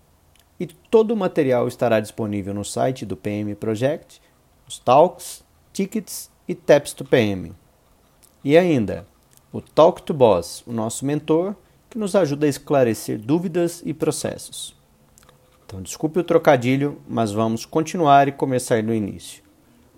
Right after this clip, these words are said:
Falamos também nos talks anteriores sobre visão e objetivo, descobertas e como utilizá-las nos programas e projetos. Agora vamos falar sobre o início do projeto.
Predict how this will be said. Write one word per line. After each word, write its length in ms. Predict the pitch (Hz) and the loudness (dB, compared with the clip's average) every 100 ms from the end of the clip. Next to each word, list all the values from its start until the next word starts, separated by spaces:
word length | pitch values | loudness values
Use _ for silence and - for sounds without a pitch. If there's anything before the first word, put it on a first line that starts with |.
| _ _ _ _ _ _ _ _ _ _ _ _ _ _ | _ _ _ _ _ _ _ _ _ _ _ _ _ _
Falamos 400 | 180 190 196 190 | 0 2 0 -2
também 340 | 202 170 165 | -2 2 2
nos 240 | 170 156 - | 2 -2 -4
talks 460 | - 147 147 - | 0 2 2 -4
anteriores 680 | 131 127 120 110 127 113 98 | -6 -4 -2 0 2 2 0
sobre 320 | - 120 117 | -6 -4 -2
visão 560 | 117 139 131 127 135 147 | -4 -6 -2 0 0 -2
e 120 | 151 | -4
objetivo, 800 | 147 139 147 143 - 104 87 82 87 - | -2 -2 -4 -4 -4 -6 -6 -14 -16 -20
descobertas 960 | 104 - 104 90 113 139 156 180 - - | -18 -12 -10 0 4 4 4 -6 -6 -12
e 40 | 160 | -8
como 280 | - 202 | -4 -2
utilizá-las 680 | 202 220 202 147 135 139 139 | -2 -4 -2 4 6 6 2
nos 160 | 131 135 | -4 -4
programas 680 | - 160 131 127 127 127 123 | -2 -2 2 2 2 -2 -4
e 20 | |
projetos. 720 | 143 135 107 - _ - - _ _ _ - | -4 -2 -2 -6 _ -20 -20 _ _ _ -2
Agora 220 | 165 220 | 4 4
vamos 280 | 190 196 - | 4 -2 2
falar 340 | 147 135 151 | 4 6 4
sobre 260 | - 160 180 | 2 -4 -2
o 60 | |
início 440 | 170 160 214 - 165 | -2 -2 -2 -4 -6
do 120 | - | -4
projeto. 600 | 165 147 101 92 - - | 0 0 0 -6 -10 -20